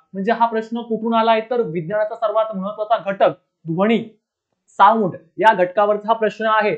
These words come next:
वारंवारता, ज्याला आपण frequency म्हणतो, तिकडे आपण हर्ट्झचा वापर करत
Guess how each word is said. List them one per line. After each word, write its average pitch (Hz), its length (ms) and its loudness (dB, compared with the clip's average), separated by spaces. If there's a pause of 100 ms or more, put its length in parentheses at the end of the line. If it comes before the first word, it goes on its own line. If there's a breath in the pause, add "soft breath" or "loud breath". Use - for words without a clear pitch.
(300)
वारंवारता, 214 640 4
ज्याला 190 160 0
आपण 214 160 0
frequency 220 540 0
म्हणतो, 220 600 0
तिकडे 202 180 0
आपण 220 200 6
हर्ट्झचा 208 400 2
वापर 208 300 2
करत 202 340 2